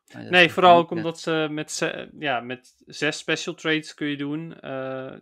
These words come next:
Speaker 2: ja, dan ga je toch wat minder hebben als je lokaal speelt. Kijk, als je gewoon op GoFest zelf kunt spelen, dan heb je genoeg aan zes special trades
Speaker 1: Ja.
Speaker 2: zonder distance.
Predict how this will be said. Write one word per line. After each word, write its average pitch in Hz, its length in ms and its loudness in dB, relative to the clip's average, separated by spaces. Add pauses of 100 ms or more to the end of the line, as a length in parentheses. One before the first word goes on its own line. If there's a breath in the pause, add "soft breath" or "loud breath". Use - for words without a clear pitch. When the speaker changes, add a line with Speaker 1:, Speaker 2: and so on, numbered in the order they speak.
(220)
Speaker 2:
ja, 143 160 -8
dan 123 140 -10
ga 143 120 -2
je 139 120 0
toch 160 180 -6
wat 143 140 -4
minder 135 340 -4
hebben 139 280 2
als 127 180 -2
je 123 80 -8
lokaal 135 420 0
speelt. 120 360 -8
Kijk, 131 240 0
als 135 180 -6
je 135 260 0
gewoon 143 220 -4
op 127 120 -10
GoFest 147 600 2
zelf 143 280 4
kunt 165 200 -6
spelen, 170 640 0 (120)
dan 135 200 0
heb 139 140 -2
je - 120 -8
genoeg 143 280 -6
aan 127 120 -2
zes 131 180 0
special 139 340 -6
trades 113 280 0
Speaker 1:
Ja. 110 60 -2
Speaker 2:
zonder 139 320 -4
distance. 156 640 -4